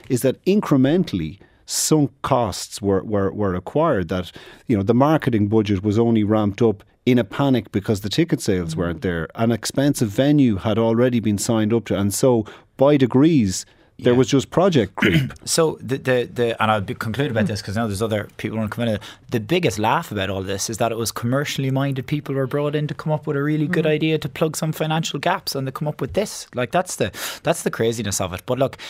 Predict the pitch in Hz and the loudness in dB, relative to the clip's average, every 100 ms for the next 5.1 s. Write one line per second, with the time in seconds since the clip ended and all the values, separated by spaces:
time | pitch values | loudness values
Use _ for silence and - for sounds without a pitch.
0 | - - 120 151 170 131 113 120 104 110 | -10 -4 0 2 0 -2 -2 -2 0 0
1 | 104 - 107 98 - - 101 98 95 92 | 0 -2 -2 -2 -6 -4 -2 -2 -4 -6
2 | - _ _ - _ _ _ - 120 - | -12 _ _ -20 _ _ _ -10 -8 -2
3 | 147 156 143 120 107 98 92 104 101 101 | 0 0 0 2 0 0 -2 -2 -2 -6
4 | 95 95 98 - 107 104 95 78 - 95 | -6 -4 -6 -4 -4 -4 -4 -4 -4 -4
5 | 92 | -6